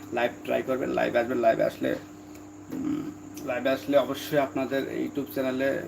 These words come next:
আর YouTube চ্যানেল কোনো ডেট হবে না, এটা শিওর। এই জন্য মূলত একটু লাইভে আসি মাঝে মধ্যে।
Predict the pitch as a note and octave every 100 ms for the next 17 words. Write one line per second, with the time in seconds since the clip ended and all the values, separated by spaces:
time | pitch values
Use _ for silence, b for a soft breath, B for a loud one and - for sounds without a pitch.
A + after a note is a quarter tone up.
0 | - B2 - D#3 - C#3+ C#3+ C3+ - C#3
1 | A#2 C3+ C3+ A#2 A#2+ A#2+ B2 A#2 G#2+ -
2 | - - - - B2 B2 C#3 C3+ B2 -
3 | A#2+ - A#2+ A#2+ A#2+ A#2+ - C3 - -
4 | - -